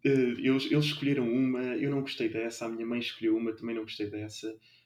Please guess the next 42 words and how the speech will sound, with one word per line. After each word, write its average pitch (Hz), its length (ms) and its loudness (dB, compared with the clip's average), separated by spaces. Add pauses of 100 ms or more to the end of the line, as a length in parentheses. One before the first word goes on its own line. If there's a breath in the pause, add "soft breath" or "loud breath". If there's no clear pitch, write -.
(120)
Esta 143 200 0
acabou 143 260 2
por - 80 -4
ser 147 100 2
feita 147 260 2
pela 139 180 0
minha 127 140 2
mãe, 120 280 -2
isto 147 160 -6
era 117 100 0
uma 117 120 2
fotografia 117 600 -4
que - 80 -8
a 113 40 0
minha 110 100 -2
mãe 110 120 -2
tirou 113 340 2
e 110 40 0
depois, 110 200 -2
tipo, - 220 -8
editou 110 440 0
no 104 160 -4
computador, 107 540 -6 (420 soft breath)
mas, 127 760 2
mas 120 180 2
foram 120 340 0
à 117 60 0
vontade 113 440 -4 (160)
três 120 300 0
meses 107 720 -4
só - 380 -4
de - 80 -16
capa, 104 440 -8 (300)
foi 110 260 0
o 107 200 -2
processo - 440 -6
mais 110 220 0
demorado. 110 420 -2 (680 soft breath)
Ahm, 143 760 0 (420)
e 151 240 2
sim, 185 400 -4
agora 135 320 4